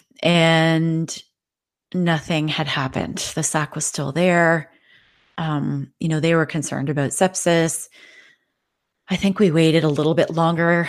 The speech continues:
The doctor asked me if I wanted to try another round of it or if I wanted to go and see an O B, uh, 'cause this is just my general practitioner at this point, my, my regular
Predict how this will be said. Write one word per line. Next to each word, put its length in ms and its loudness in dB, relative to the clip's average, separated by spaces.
The 80 -2
doctor 300 0
asked 300 -2
me 120 0
if 140 -2
I 80 0
wanted 400 -2
to 600 -2
try 240 0
another 340 2
round 380 0
of 120 -2
it 300 0
or 440 4
if 200 -2
I 60 0
wanted 300 0
to 100 -10
go 160 -4
and 100 -6
see 220 -6
an 80 -2
O 100 -2
B, 400 0
uh, 140 2
'cause 120 0
this 160 2
is 80 4
just 160 2
my 80 4
general 380 2
practitioner 480 -4
at 100 -2
this 140 -6
point, 500 -2
my, 180 -4
my 80 -4
regular 720 -4